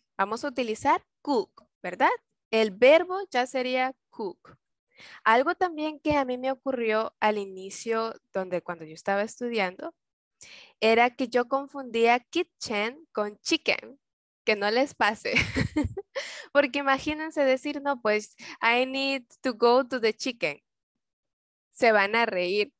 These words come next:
Así que, que no les pase como me pasó a mí. Kitchen, cocina, chicken, ya serían pollos, ¿verdad? ¿Qué más tenemos? Por aquí, the dining room.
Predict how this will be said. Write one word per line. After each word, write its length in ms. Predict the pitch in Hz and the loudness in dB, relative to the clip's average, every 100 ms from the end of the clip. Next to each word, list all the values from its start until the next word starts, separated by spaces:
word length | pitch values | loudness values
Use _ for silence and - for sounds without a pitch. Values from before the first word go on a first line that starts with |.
| - | -2
Así 340 | 240 240 240 | -2 -2 -6
que, 400 | - 254 220 240 - | 0 0 0 -8 -2
que 120 | 226 | 0
no 140 | 208 208 | 0 0
les 240 | 233 - | -2 0
pase 300 | 226 226 240 | 0 2 0
como 200 | 240 220 | -4 -6
me 140 | 208 | -8
pasó 300 | 190 185 - | -10 -10 -8
a 80 | 180 | -10
mí. 200 | 175 151 _ - - - | -10 -16 _ -20 -14 -2
Kitchen, 500 | 330 - - 370 415 _ | -2 -2 -2 -2 -2 _
cocina, 460 | 202 185 254 285 349 453 _ _ | -4 -2 -2 -2 -2 -4 _ _
chicken, 500 | - 277 - 311 349 403 _ | -4 -4 0 0 0 -6 _
ya 260 | 202 214 226 | 0 2 2
serían 680 | 220 214 240 240 240 269 - | -2 0 2 0 -4 -8 0
pollos, 420 | 202 165 - - | 0 0 -8 -14
¿verdad? 300 | 151 - - 403 _ _ _ _ _ _ _ _ _ _ | -16 -8 -8 -8 _ _ _ _ _ _ _ _ _ _
¿Qué 160 | - 233 | 0 2
más 360 | 233 180 175 - | 2 0 -2 -4
tenemos? 720 | 196 190 175 151 175 233 - _ _ _ - - - | -4 -2 -6 -6 -16 -16 -20 _ _ _ -20 -14 0
Por 160 | 226 | 4
aquí, 360 | 220 226 277 302 | 4 2 -2 -2
the 220 | - 302 | 2 0
dining 920 | 214 - 240 254 294 320 320 302 285 | 2 2 4 6 4 2 -2 -10 -12
room. 1080 | 262 233 233 240 226 214 202 185 180 170 | -12 -8 -4 -2 -4 -6 -8 -10 -14 -18